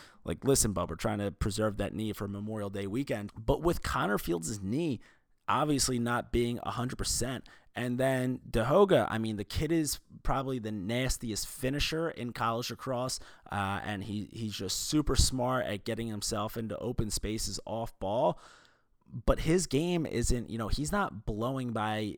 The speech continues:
especially long poles, uh, when, when he's dodging. You know, he, he's not a guy who's just gonna,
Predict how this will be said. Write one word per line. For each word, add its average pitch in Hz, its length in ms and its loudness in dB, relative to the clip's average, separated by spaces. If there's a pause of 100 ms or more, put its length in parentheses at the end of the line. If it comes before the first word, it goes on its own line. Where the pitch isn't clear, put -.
especially 135 580 0
long 104 440 -2
poles, 73 540 -6
uh, 80 260 -6
when, 110 340 -6
when 107 120 -6
he's 98 220 -8
dodging. 95 460 -4
You 92 100 -10
know, 95 100 -8
he, 104 280 -8
he's 110 260 -10
not 120 200 -4
a 123 40 -4
guy 113 360 -4
who's 107 200 -8
just 107 160 -4
gonna, 104 260 -8